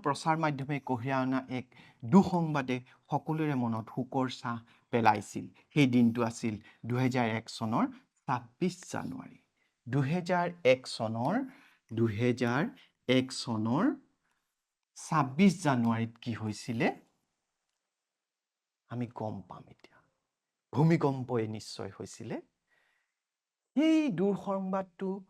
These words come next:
টিভি, খবৰ কাগজত আহিছিলে যে এনেকে ভূমিকম্প হ'ল দুহেজাৰ এক চনৰ ছাব্বিছ জানুৱাৰীত। আজিকালি এই সংবাদবোৰ খুব সোনকালে হ'ল মানে আমাৰ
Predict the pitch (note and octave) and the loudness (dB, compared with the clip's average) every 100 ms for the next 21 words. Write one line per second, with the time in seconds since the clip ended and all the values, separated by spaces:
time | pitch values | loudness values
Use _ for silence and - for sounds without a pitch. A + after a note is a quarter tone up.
0 | _ _ _ _ _ _ _ _ _ _ | _ _ _ _ _ _ _ _ _ _
1 | G3 G3+ D#3+ B2+ F3 F3 E3+ E3+ - - | 0 0 0 0 2 2 0 -2 -10 -18
2 | _ _ _ _ _ _ _ - E3+ F#3+ | _ _ _ _ _ _ _ 0 4 6
3 | F#3 F3 D#3 D3+ D3 D#3 D#3 _ B2 C3 | 6 4 0 0 -2 -6 -8 _ -6 -6
4 | D#3+ - A#2+ G#2 - _ _ _ _ _ | -6 -6 -6 -8 -16 _ _ _ _ _
5 | - C3 E3 D#3 D3+ D3 B2 C3+ C3 C3 | -6 -2 0 2 0 -2 -4 -4 -4 -4
6 | B2+ B2+ A2+ B2 A#2 A#2 - - A#2+ B2 | -4 -6 -6 -6 -6 -10 -18 -12 -8 -6
7 | A#2+ A#2+ A2+ A2 - A#2 A2+ A2+ B2 - | -4 -4 -4 -8 -10 -10 -8 -10 -12 -20
8 | - - C3 A#2+ A2 - A#2 A2 A2+ C3 | -12 -6 -4 -4 -8 -8 -14 -12 -14 -18
9 | - _ _ _ _ _ _ _ _ _ | -20 _ _ _ _ _ _ _ _ _
10 | _ _ _ D3+ D#3 F3+ G3 G#3+ A#3 _ | _ _ _ -4 0 2 0 0 -8 _
11 | _ _ F3+ F3 - F3 F3+ F#3+ F3 F#3+ | _ _ -4 -4 -6 -6 -4 -6 -6 -10
12 | A3 - A#3+ - D#3+ D3+ D3 B2+ G#2 - | -12 -8 -10 -8 -6 -4 -2 -4 -6 -12
13 | _ - C#3 F3+ F#3+ E3+ F3+ B3 - A2+ | _ 0 4 4 2 -2 -2 -6 -6 -6
14 | A2+ | -8